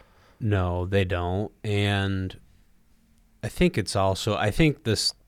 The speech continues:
the other thing I was thinking about is this really lends itself to a more positive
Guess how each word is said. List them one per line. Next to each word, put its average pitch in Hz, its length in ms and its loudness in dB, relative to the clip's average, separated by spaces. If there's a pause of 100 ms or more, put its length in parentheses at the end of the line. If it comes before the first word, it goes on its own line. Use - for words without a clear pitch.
(200)
the 123 100 -2
other 143 120 6
thing 113 180 0
I 98 100 4
was 101 160 0
thinking 110 180 -2
about 110 220 0
is 101 80 -2
this 107 180 -4
really 135 240 4
lends 92 320 -4
itself 110 300 -4
to 95 240 -2
a 90 40 -4
more 92 260 -4
positive 101 840 -4